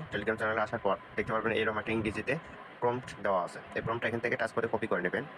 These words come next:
Then তারপরে এখান থেকে উপরে দেখতে পাচ্ছেন Firebase কি, এগুলো যদি আপনারা চান আপনারা ব্যবহার করতে পারেন, অথবা আপনাদের নিজের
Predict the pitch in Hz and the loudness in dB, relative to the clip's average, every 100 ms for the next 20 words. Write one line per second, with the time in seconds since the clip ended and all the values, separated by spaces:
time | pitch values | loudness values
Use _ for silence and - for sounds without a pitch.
0 | - - - - - 107 113 123 120 113 | -14 -16 -16 -8 -2 0 2 4 4 4
1 | 117 117 117 117 113 110 110 120 120 - | 0 0 2 2 2 0 0 0 -4 -6
2 | - - - 110 104 113 - - - 120 | -14 -10 -2 0 2 2 0 -8 -2 -2
3 | 127 127 - 127 123 131 123 120 113 113 | -2 -4 -6 -2 2 4 4 2 0 2
4 | 120 131 127 - 107 107 110 120 123 120 | 0 0 -4 -4 0 2 2 2 0 0
5 | 165 - 107 117 110 110 107 110 107 | -2 -4 -2 2 2 4 2 4 2